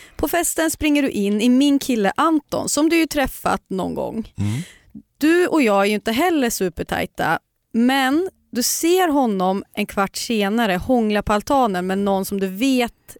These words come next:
Speaker 1: inte är jag. Vad gör du?
Speaker 2: T-, tror jag skulle lägga näsan i blöt eller som be-, gå och berätta?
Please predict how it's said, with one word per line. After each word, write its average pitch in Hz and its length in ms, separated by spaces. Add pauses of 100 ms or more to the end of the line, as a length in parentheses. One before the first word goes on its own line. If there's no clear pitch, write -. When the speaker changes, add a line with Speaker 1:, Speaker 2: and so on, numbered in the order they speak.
Speaker 1:
inte 180 360
är 175 160
jag. 202 520 (400)
Vad 202 520 (100)
gör 214 400
du? - 220 (1400)
Speaker 2:
T-, 107 360 (200)
tror - 100
jag 101 60
skulle 104 160
lägga 101 200
näsan 101 400
i 98 40
blöt 104 500
eller 87 480
som 101 240 (440)
be-, 101 180
gå 98 120
och 101 60
berätta? - 580